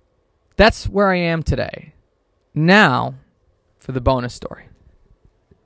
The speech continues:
About, say, maybe fall of twenty nineteen, we'll call it. Maybe, yeah, something like that.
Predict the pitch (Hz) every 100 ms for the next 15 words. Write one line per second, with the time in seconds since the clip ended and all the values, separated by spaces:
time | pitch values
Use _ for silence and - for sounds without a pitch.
0 | _ _ _ _ _ _ _ _ _ _
1 | - - _ _ _ _ 165 170 165 170
2 | - - - - - _ _ _ _ _
3 | _ _ - - _ _ - - 135 127
4 | 123 120 120 120 - _ _ _ _ -
5 | 311 339 277 254 233 220 214 202 - -
6 | 156 160 165 147 - 160 160 160 160 156
7 | - 156 165 170 - - 160 175 170 175
8 | - _ _ _ _ _ _ _ _ -
9 | 160 147 143 151 202 135 - - -